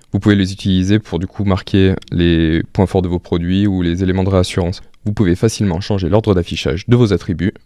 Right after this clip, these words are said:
grâce à la dernière colonne. Une fois que tout ça est fait, vous pouvez retourner sur votre espace de configuration et cliquer sur le bouton Générer ma boutique.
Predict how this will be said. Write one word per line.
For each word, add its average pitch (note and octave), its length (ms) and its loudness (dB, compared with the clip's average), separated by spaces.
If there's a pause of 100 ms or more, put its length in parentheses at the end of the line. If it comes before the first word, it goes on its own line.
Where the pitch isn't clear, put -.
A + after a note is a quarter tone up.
grâce A2 200 -2
à A2 40 4
la F#2+ 80 2
dernière F#2 260 -4
colonne. D#2 240 -6 (880)
Une C#3+ 80 6
fois D3+ 100 2
que C3 60 -6
tout B2 80 -2
ça A2 100 0
est F#2+ 80 4
fait, G#2+ 300 0
vous A#2+ 120 -2
pouvez A#2 200 2
retourner G2 340 0
sur B2 140 -2
votre A2+ 180 0
espace F#2+ 320 -2
de A#2 100 0
configuration G#2+ 720 0 (140)
et B2 200 0
cliquer A2 280 -2
sur A2+ 120 0
le G#2 40 -4
bouton G2+ 240 0
Générer A2 300 4
ma A2 100 4
boutique. - 400 -8